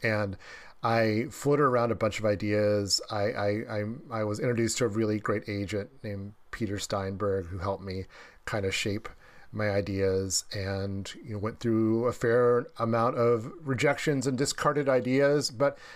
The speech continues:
I came to write this book, um, after seeing Mandy, uh, in twenty eighteen, and, and realizing that, you know, I'd always been an admirer of Nicolas Cage. I, and, and who's, like,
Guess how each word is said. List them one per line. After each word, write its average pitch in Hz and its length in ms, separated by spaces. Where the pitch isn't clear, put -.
I 139 520
came 165 220
to 147 80
write 143 240
this 165 180
book, 151 400
um, 131 560
after 139 220
seeing 123 420
Mandy, 170 560
uh, 165 400
in 160 120
twenty 180 240
eighteen, 170 480
and, 170 460
and 139 260
realizing 147 800
that, 131 160
you 143 80
know, 131 60
I'd 127 80
always 143 320
been 147 100
an 135 80
admirer 127 360
of 113 60
Nicolas 113 300
Cage. 110 580
I, 123 140
and, 131 340
and 127 280
who's, 127 380
like, 127 220